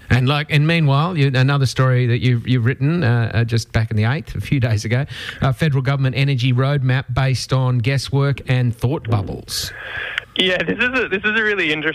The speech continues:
Speaker 2: interesting, uh, story. So, um, there's been a bit of work. You know, the government came out with this technology investment roadmap where they, they say they went and did a big survey of all these different energy technologies about, you know, what,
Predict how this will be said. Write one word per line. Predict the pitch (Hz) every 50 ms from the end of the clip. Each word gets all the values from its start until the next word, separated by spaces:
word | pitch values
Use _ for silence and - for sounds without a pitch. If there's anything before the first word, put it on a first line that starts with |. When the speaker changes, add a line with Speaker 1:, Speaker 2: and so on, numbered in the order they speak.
| - -
Speaker 2:
interesting, | - 147 143 - 156 - - 160 147 135 131 131 123 -
uh, | 131 127 123 123 120 123 - - - - - - - -
story. | - - 131 127 127 120 - - 139 147 - -
So, | 151 139 135 135 135 127 - - - - - - -
um, | 127 135 139 135 135 139 135 131 120 117 - - - - - - - - - - - - - -
there's | - 165 170 170
been | 220 226 220
a |
bit | 202 202 208
of | 190 160 135
work. | 139 139 131 131 131 127 - - - -
You | 120 135
know, | 147 139
the | 135 143
government | - 175 180 175 185 170 -
came | - - 143 135 131
out | 127 131 131
with | - 131 120
this | 131 - - - - - - - - - - - - - - -
technology | - 147 - - 131 131 135 139 127 127 135
investment | 131 120 117 131 127 - - 131 120 -
roadmap | 165 127 120 127 127 123 127 113 113 - - - -
where | - 127
they, | 120 120 120 123 117 -
they | - 127 123 -
say | - 147 147
they | 139 131
went | 127 123 120
and | 127 131
did | 123 - 127 123
a |
big | 123 - 139 131 - -
survey | - - 123 120 131 131 131 120 117 120
of | 127 131
all | 135 127 123
these | 123 123 123 120 - - - - - - - - - - - -
different | - 135 - 131 - - -
energy | 139 135 135 127 - 135
technologies | 127 - - 123 - - 120 120 127 123 123 127 127 120 - -
about, | 127 120 - 123 120 123 127 123 -
you | 127
know, | 120 113 120
what, | 123 135 -